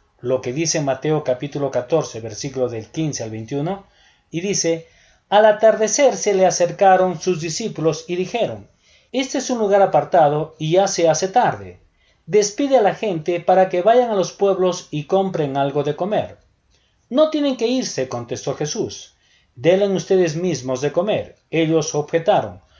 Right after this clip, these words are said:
'No tenemos aquí más que cinco panes y dos pescados.' 'Tráigamelos acá', dijo Jesús. Y mandando a la gente que se sentara sobre la hierba, tomó los cinco panes y los dos pescados, y mirando al cielo los bendijo.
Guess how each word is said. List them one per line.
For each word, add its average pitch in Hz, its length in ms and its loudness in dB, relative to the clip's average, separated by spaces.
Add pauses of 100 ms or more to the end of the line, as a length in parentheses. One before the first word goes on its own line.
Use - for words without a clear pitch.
(220)
'No 277 200 0
tenemos 269 400 2
aquí 208 280 0
más 202 260 0
que 165 120 -2
cinco 214 420 -2
panes 165 500 0
y 123 100 -10
dos 131 200 -4
pescados.' 147 760 -4 (440)
'Tráigamelos 147 720 2
acá', 156 340 0
dijo 120 260 -6
Jesús. - 600 -6 (420)
Y 190 100 -2
mandando 220 460 2
a 226 40 6
la 185 120 2
gente 151 380 -4
que 139 120 -4
se 139 140 -4
sentara 131 500 2
sobre 120 280 -8
la 110 100 -6
hierba, 147 540 -2 (460)
tomó 233 300 4
los 269 160 2
cinco 233 360 0
panes 202 460 2
y 170 40 -2
los 143 200 -2
dos 165 160 2
pescados, 165 720 0
y 160 140 -2
mirando 226 420 2
al 196 120 2
cielo 190 320 2
los 160 160 0
bendijo. 160 600 -8